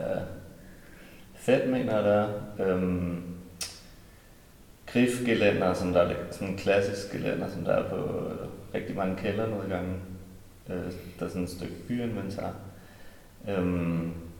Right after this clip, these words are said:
som jeg så har fået forstørret op i størrelsen og støbt i aluminium,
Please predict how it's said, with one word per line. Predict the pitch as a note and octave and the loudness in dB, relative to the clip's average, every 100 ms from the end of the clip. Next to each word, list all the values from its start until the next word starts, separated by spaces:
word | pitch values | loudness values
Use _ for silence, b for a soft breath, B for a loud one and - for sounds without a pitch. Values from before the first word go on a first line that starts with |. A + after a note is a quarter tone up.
| - B B B B B - | -16 B B B B B -10
som | - F#2 | -2 2
jeg | F#2 | 6
så | F#2 | 10
har | F#2 F2+ | 10 8
fået | F2+ G2 F2+ F2+ | 4 4 6 4
forstørret | F#2 - G2+ F#2+ B1+ | 2 0 4 6 6
op | - A1 G#2 | 6 4 4
i | |
størrelsen | G#1 G1+ G1+ G1+ G1+ | 0 0 0 -2 -4
og | - | -4
støbt | - G1+ - | -4 -6 -4
i | - | -6
aluminium, | G2+ - G#1+ - | -4 -4 -4 -6